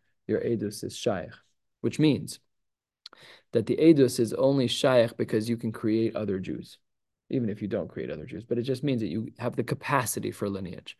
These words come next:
And that's based on the psukim, not logical, uh, connection point between the fact that you're able to have Yiddish kids means you're shaykh the edus in logic,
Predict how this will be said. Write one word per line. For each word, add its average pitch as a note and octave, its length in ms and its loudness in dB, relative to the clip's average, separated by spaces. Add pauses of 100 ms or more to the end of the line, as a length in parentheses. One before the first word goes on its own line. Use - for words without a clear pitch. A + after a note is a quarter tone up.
(460)
And A2 120 2
that's A#2 200 2
based G2 260 0
on A#2+ 60 0
the C3 80 2
psukim, F3+ 380 -2 (180)
not A#2 200 -2
logical, A2 800 -2 (300)
uh, G2+ 320 -4
connection A#2+ 720 0
point A2 360 -2
between G#2 520 -2
the - 80 -8
fact A2+ 260 0
that A2+ 140 -2
you're A#2 100 0
able G#2+ 240 0
to F#2+ 80 -6
have A#2 120 -2
Yiddish A#2 240 0 (100)
kids A2 260 -2
means A2+ 420 2
you're G2+ 120 -2
shaykh G#2 560 -2
the A2+ 60 -4
edus - 360 -4
in E2+ 100 -10
logic, F#2 540 -4